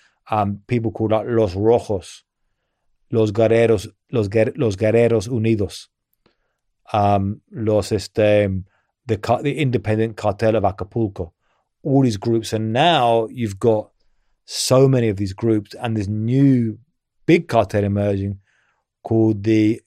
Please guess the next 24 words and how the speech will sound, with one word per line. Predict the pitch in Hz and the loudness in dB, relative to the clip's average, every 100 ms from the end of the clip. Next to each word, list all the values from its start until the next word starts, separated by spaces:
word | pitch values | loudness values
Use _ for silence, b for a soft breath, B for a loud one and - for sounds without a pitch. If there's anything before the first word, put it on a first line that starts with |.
| - | -10
New | 113 113 127 | -4 0 2
Generation | 117 117 107 110 107 - 104 104 - _ | 2 0 0 0 0 -4 -6 -6 -10 _
of | 117 | -8
the | 98 101 101 - | -2 -2 -4 -6
Jalisco | 113 104 110 | -6 -4 -4
Cartel, | 98 90 101 92 - | -6 -8 -8 -10 -14
the | 120 - - _ _ _ _ _ | -20 -20 -20 _ _ _ _ _
Cartel | - 110 98 117 | -4 -2 0 0
Jalisco | 104 104 110 95 107 | 2 2 0 0 -2
Nueva | 104 | -2
Generacion. | 95 101 95 - 101 85 _ _ _ _ _ _ | -2 -2 -4 -4 -6 -8 _ _ _ _ _ _
And | 117 104 | -4 2
they | 135 151 | 6 6
emerged | 135 123 127 127 127 113 | 4 2 2 4 4 2
from | - 107 | -4 -8
the | |
kind | 98 107 | -6 -8
of | 90 | -8
faction | _ 139 - - - 113 | _ -4 -4 -8 -2 0
that | 107 | -2
was | 113 - | -6 -6
stood | 131 113 | -4 -2
in | 110 | 0
Guadalajara | 107 104 98 117 143 185 | 0 0 0 2 2 0